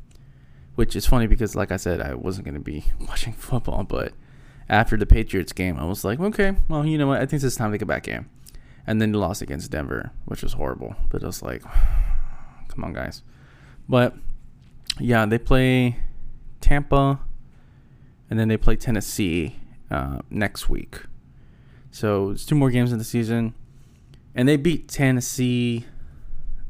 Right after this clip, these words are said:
Tennessee, <laughs> uh, last Sunday. So I think they beat them at home.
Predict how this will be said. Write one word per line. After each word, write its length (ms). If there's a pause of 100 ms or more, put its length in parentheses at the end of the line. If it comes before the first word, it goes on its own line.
Tennessee, 800 (260)
<laughs> 1000
uh, 480
last 240
Sunday. 320 (640)
So 560 (1040)
I 100
think 160
they 80
beat 280
them 260
at 200
home. 460